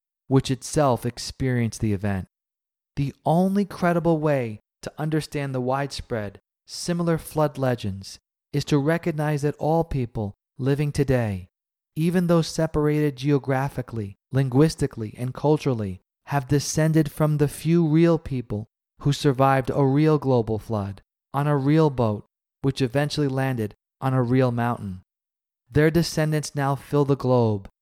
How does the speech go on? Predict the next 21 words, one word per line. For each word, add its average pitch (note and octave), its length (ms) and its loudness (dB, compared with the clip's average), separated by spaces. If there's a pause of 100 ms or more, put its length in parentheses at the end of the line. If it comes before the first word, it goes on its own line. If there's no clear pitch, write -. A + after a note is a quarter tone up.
(260)
never C3+ 420 0
to C#3 160 -6
forget A#2+ 540 -4
the A#2 80 -2
real A2 320 0
event. G#2 460 -4 (1600)
The C3 80 8
days B2+ 400 4
of A2 140 0
Lot. A2+ 480 0 (1300)
The D#3 100 -2
book B3+ 260 2
of A#3+ 100 2
Genesis F#3+ 500 0
records C#3 560 0
that C3+ 140 0
many F3 280 0
years F3 500 0
after C#3 240 -4
Noah C#3+ 300 2
passed, A#2+ 600 -8